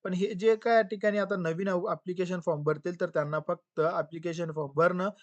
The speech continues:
फीस पेड करणं आणि कन्फर्मेशन करणं एवढेच काम त्यांना करता येणार आहे.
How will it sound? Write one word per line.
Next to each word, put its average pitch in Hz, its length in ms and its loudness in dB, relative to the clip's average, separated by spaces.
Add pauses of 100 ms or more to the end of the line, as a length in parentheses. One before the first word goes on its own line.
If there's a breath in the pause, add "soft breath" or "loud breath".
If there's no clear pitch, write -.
(280 soft breath)
फीस 233 240 -4
पेड 214 220 6
करणं 190 480 0
आणि 160 140 -4
कन्फर्मेशन 160 680 -2
करणं 143 260 -4
एवढेच 151 420 -2
काम 160 180 -2
त्यांना 143 260 -8
करता 131 280 -6
येणार 165 280 2
आहे. 160 160 4